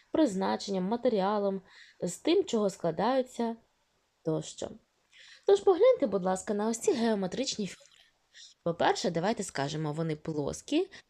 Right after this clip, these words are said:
чи об'ємні? Це плоскі фігури, абсолютно правильно. У них немає об'єму. Натисніть на паузу та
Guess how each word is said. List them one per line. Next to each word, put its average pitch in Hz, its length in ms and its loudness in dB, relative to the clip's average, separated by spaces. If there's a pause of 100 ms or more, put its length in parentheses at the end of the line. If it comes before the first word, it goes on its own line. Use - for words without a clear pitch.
чи 330 220 2
об'ємні? 156 640 -2 (1000)
Це 320 200 -12
плоскі 285 540 -4
фігури, 185 420 -4 (220)
абсолютно 214 600 -2
правильно. 170 500 -2 (360)
У 233 100 2
них 226 240 0
немає 226 420 2
об'єму. 185 540 -2 (600)
Натисніть 220 540 0
на 190 120 -2
паузу 170 560 0 (680)
та 214 320 0